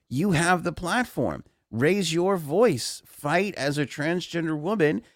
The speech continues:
and give your perspective on the same platform as Dave Chappelle.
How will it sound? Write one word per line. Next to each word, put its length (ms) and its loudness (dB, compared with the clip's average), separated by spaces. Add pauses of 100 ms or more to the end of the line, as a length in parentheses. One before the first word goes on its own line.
(160)
and 220 0
give 260 2
your 400 2
perspective 800 -2
on 280 4
the 100 6
same 380 2
platform 580 0
as 140 0
Dave 260 0
Chappelle. 460 0